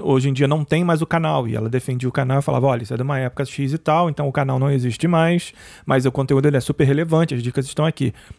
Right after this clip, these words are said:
A gente pode se defender dessa forma. Atuali-, o G um faz isso, né?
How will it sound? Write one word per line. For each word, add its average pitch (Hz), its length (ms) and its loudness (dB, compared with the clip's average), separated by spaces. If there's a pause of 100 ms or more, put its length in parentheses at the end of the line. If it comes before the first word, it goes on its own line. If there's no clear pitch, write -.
(140)
A 123 100 -2
gente 123 180 0
pode 127 220 0
se 143 60 -10
defender 143 300 0
dessa 139 240 0
forma. 131 280 0
Atuali-, 180 280 0
o 165 200 2
G 170 120 4
um 196 200 4
faz 139 240 0
isso, 156 200 0
né? 143 100 0